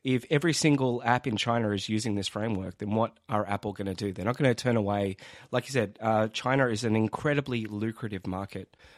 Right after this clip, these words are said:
for Apple, as well as being the home of their manufacturing.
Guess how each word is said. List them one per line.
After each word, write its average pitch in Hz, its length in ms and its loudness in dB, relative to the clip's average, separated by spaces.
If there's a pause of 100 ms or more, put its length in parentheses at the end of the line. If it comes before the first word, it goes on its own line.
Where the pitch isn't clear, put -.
for 101 180 0
Apple, 95 340 -4 (280)
as 117 200 4
well 120 280 6
as 107 160 2
being 92 480 -2
the 95 160 -4
home 101 320 -2
of 92 240 -6 (280)
their 95 280 -6
manufacturing. 95 800 -6